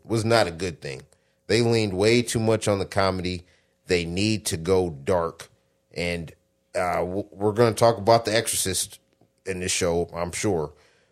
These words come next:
But if you have a Loki in the underworld, whom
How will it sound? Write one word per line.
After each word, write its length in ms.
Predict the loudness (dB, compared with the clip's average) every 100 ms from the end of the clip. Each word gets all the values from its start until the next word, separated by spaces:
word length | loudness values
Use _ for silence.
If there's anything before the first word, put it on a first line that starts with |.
| _ 0
But 420 | 2 2 -4 _ _ _ _ _ _ _ -2
if 300 | -2 -2 0
you 220 | 2 4
have 420 | 6 6 2 -2
a 120 | -2 -2
Loki 720 | 0 4 4 2 -4 -4 -4
in 240 | -6 -4
the 140 | -4
underworld, 520 | -4 -2 -2 -4 -4 -6 _ _
whom 280 | -8 -6 -6